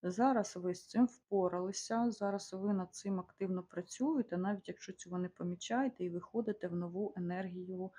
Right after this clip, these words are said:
мага. Тобто ви зараз, а, с-, повертаєте собі свій ресурс. Ви йдете вперед, незважаючи на всі свої страхи і переживання, на всі свої,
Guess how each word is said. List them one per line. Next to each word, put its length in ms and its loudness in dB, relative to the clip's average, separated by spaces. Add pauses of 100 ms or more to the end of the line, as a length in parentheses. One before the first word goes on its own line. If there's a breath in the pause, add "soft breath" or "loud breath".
(380 loud breath)
мага. 460 4 (600 loud breath)
Тобто 360 0
ви 240 4
зараз, 680 -2 (100)
а, 260 -4
с-, 320 -20
повертаєте 920 2
собі 420 0
свій 440 0
ресурс. 680 -4
Ви 140 2
йдете 420 2
вперед, 440 0
незважаючи 720 0
на 120 -2
всі 240 -6
свої 340 -8
страхи 440 -8
і 60 0
переживання, 840 4
на 120 0
всі 240 -8
свої, 480 -8